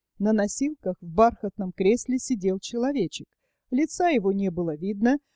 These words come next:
потому что он закутался в плащ и надвинул на лоб шляпу. Увидев Гулливера, человечек отослал своих слуг в город и приказал им вернуться в полночь. Когда слуги удалились,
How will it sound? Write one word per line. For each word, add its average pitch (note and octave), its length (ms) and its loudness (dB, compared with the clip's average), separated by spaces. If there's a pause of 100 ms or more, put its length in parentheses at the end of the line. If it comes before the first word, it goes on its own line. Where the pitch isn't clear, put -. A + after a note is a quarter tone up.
(120)
потому E4 360 0
что E4 220 0
он D4+ 80 4
закутался C4 680 -2
в - 140 -20
плащ E4 380 2
и C4+ 100 2
надвинул C4 580 0
на B3+ 160 0
лоб C4+ 220 -2
шляпу. D#3+ 560 -2 (680)
Увидев A#3+ 440 2
Гулливера, G#3+ 500 2
человечек A3+ 720 0
отослал G#3+ 500 2
своих F#3+ 380 -2
слуг G#3 400 0
в E3+ 120 -18
город C#4+ 360 2
и F#3+ 60 -4
приказал A#3+ 580 0
им B3 120 4
вернуться A#3+ 540 0
в - 140 -12
полночь. F3+ 540 2 (840)
Когда G#3 360 2
слуги A3+ 380 -2
удалились, G3 760 0